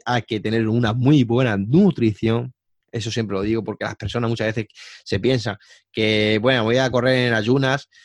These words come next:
eh, ahora no voy a comer esto, comer poco. No, no, hay que comer comida real. Comida real como se ha comido siempre, ¿no? Legumbres,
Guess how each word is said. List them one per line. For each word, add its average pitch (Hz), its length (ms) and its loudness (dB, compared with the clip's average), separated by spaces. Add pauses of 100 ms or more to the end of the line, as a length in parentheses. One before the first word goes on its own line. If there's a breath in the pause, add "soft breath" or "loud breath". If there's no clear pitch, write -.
(220 soft breath)
eh, 113 680 0
ahora 123 360 0
no 117 200 -2
voy 127 100 2
a 120 60 0
comer 117 260 0
esto, 139 340 0
comer 123 260 0
poco. 143 340 0
No, 113 120 2
no, 113 300 0
hay 123 120 -2
que 208 120 0
comer 170 420 0
comida 151 500 2
real. 113 560 -2 (460)
Comida 113 340 -4
real 147 340 0
como 127 300 0 (280)
se - 140 -8
ha 147 60 -6
comido 196 280 0
siempre, 160 380 -4
¿no? 147 160 0
Legumbres, 143 880 0